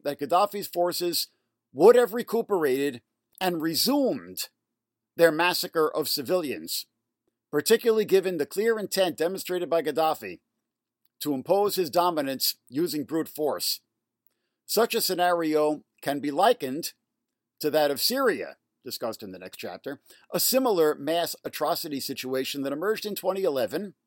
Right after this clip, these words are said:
out of a violent government response to pro-democratic protests. The international community decided not to intervene militarily against Syria's Assad regime, and the result has been a brutal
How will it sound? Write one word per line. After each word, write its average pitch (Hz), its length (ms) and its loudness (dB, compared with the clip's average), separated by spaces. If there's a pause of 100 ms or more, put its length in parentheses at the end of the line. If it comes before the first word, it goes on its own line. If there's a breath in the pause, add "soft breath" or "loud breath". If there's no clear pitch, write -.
(540)
out 170 200 8
of 147 100 0
a 151 80 2
violent 190 420 4
government 180 400 0
response 160 560 0
to 151 360 -2 (300)
pro-democratic 147 680 2
protests. - 640 -2 (640)
The 147 140 -2
international 202 540 0
community 165 500 -6
decided 156 600 0 (140)
not 180 380 4 (380)
to 151 140 -2
intervene 139 720 -2
militarily 127 760 -2 (380)
against 147 360 -2
Syria's 139 380 -2
Assad 123 360 0
regime, 98 520 -10 (640)
and 156 160 0
the 143 80 -4
result 202 420 2
has 143 120 -6
been 170 180 -2
a 143 80 0
brutal 240 580 6